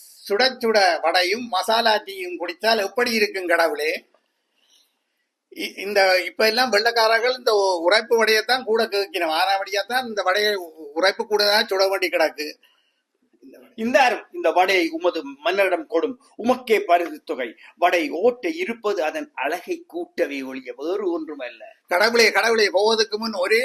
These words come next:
Speaker 1: ஒரு விண்ணப்பம். இந்த முறை லோட்டோ மேக்ஸில் எழுபத்தஞ்சு மில்லியனாம். அதான் எனக்கு ஒரு மாதிரி இந்த முறை இதை எனக்கு விழ வைப்பீர்களா கடவுளே?
Speaker 2: <laughs>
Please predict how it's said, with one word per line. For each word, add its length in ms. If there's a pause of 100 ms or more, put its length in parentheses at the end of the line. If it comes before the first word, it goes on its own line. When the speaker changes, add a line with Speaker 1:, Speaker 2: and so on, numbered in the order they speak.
Speaker 1:
ஒரு 200
விண்ணப்பம். 520 (460)
இந்த 240
முறை 220 (160)
லோட்டோ 360
மேக்ஸில் 420
எழுபத்தஞ்சு 520
மில்லியனாம். 640
அதான் 440 (240)
எனக்கு 300
ஒரு 140
மாதிரி 260
இந்த 220
முறை 200 (260)
இதை 240
எனக்கு 260
விழ 180
வைப்பீர்களா 580
கடவுளே? 460 (300)
Speaker 2:
<laughs> 360